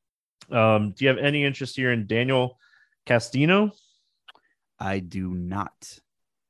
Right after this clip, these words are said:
Speaker 2: Easy pass for me. <laughs>
Speaker 1: Yeah, I just, I don't think I will play him. The Mets are a little bit worse against left-handed pitching, um, than they are against right-handed pitching. Typically, you wanna attack them with left-handed pitching. It's just,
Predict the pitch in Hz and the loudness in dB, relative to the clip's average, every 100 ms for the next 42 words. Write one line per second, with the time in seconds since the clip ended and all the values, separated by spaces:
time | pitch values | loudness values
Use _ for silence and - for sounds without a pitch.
0 | _ _ _ _ _ 110 104 98 92 87 | _ _ _ _ _ -6 -6 -6 -6 -8
1 | - 82 82 85 - - _ _ _ _ | -10 -10 -10 -12 -14 -18 _ _ _ _
2 | _ - - _ _ _ _ _ _ _ | _ -20 -20 _ _ _ _ _ _ _
3 | _ _ 165 220 247 233 - - _ _ | _ _ 2 6 6 6 2 -8 _ _
4 | - 196 208 - - - - - - _ | 0 2 2 -4 -14 -20 -20 -20 -20 _
5 | _ - 147 190 180 190 185 - 135 147 | _ 0 4 4 4 2 0 0 4 6
6 | 151 151 - 139 139 147 151 147 - 127 | 6 2 4 4 4 2 0 -4 -6 0
7 | 135 143 - 127 131 139 131 135 135 110 | 2 2 2 4 6 6 2 -2 -2 -2
8 | 120 131 - - 120 123 113 123 - 131 | -2 -4 -6 -8 -4 -4 2 2 2 2
9 | 123 135 127 135 127 120 _ 113 110 110 | 2 0 0 0 -2 -4 _ 0 2 2
10 | 110 113 113 113 117 110 107 - 113 113 | 0 0 2 4 4 4 -2 -2 0 0
11 | 117 107 113 117 113 113 _ _ _ _ | 0 0 -2 -2 -4 -6 _ _ _ _
12 | - 131 123 120 123 117 117 113 - 117 | 2 2 2 2 4 4 2 2 4 2
13 | 107 117 110 107 113 - 113 107 117 110 | 2 0 0 2 2 2 -2 -2 -4 -2
14 | 110 110 104 127 120 | -2 -4 -4 -4 -4